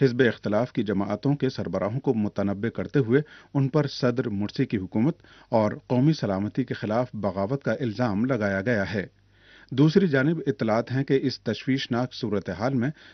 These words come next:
صدر مرسی ایوان صدر سے چلے جانے پر مجبور ہو گئے اور صدارتی گارڈ اور الاتحادیہ پیلس کے سامنے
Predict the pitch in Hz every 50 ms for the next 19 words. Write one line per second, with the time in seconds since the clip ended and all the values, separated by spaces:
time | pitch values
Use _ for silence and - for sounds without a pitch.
0 | _ - - - 139 127 120 120 104 98 104 107 - - 165 151 117 98 95 98
1 | 104 101 98 92 - - - 135 131 123 117 117 - 123 104 - 113 98 101 98
2 | 92 98 101 117 135 - 117 104 101 101 101 92 92 92 101 101 95 95 120 127
3 | 113 110 139 170 - - - - - - 120 117 117 - - 117 101 113 123 131
4 | 123 - 107 95 95 110 101 113 147 151 131 110 110 107 107 - - - 120 120
5 | 127 - 127 117 - - 117 101 107 117 117 120 113 101 92 104 95 98 113 127
6 | - - - - - - 113 135 127 107 123